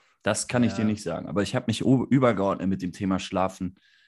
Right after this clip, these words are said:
Speaker 1: auseinandergesetzt. Auch so Tiefschlafphasen dass man auf
Speaker 2: Ja.
Speaker 1: die ganz besonders achten sollte. Und da kam halt auch dieser Tipp mit der Tageslichtlampe auf und dann, ja, zapp, zarab gekauft.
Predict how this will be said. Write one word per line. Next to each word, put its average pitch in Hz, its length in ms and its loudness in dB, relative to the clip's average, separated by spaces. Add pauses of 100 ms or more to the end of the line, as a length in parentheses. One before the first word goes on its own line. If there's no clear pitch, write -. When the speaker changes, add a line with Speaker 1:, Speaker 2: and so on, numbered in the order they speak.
(120)
Speaker 1:
auseinandergesetzt. 90 880 0
Auch 92 80 0
so - 120 0
Tiefschlafphasen 104 1500 0 (300)
dass - 180 -8
man 101 140 2
auf 90 140 0
Speaker 2:
Ja. 147 140 0
Speaker 1:
die 107 240 -2
ganz 98 240 -2
besonders 101 440 -2
achten - 300 -6
sollte. 90 360 0 (320)
Und 92 140 -2
da 101 60 0
kam 104 240 -2
halt 104 120 0
auch 95 120 -2
dieser 95 280 -6
Tipp - 200 -4
mit 92 120 -2
der 87 100 0
Tageslichtlampe 82 840 -6
auf 78 200 -8
und 80 80 -8
dann, 78 280 -8 (160)
ja, - 260 -10 (100)
zapp, - 240 -6
zarab 73 300 -4
gekauft. - 500 -8